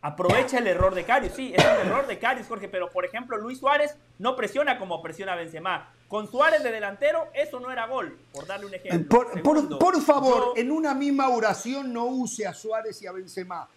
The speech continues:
Speaker 2: porque mientras compitieron juntos, Benzema nunca pudo con Suárez.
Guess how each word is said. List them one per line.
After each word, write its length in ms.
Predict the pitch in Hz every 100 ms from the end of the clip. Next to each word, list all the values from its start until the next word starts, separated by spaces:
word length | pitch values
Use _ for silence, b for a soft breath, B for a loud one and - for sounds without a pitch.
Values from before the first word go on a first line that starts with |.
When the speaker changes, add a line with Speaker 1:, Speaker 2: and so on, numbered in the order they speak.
| b
Speaker 2:
porque 280 | 196 190 214
mientras 400 | 214 220 214 196
compitieron 760 | - 214 196 208 - 285 277 226
juntos, 380 | 233 269 240 220
Benzema 400 | 190 - 196 214
nunca 340 | 214 202 170
pudo 240 | 175 175 160
con 160 | 143
Suárez. 400 | 127 143 110 113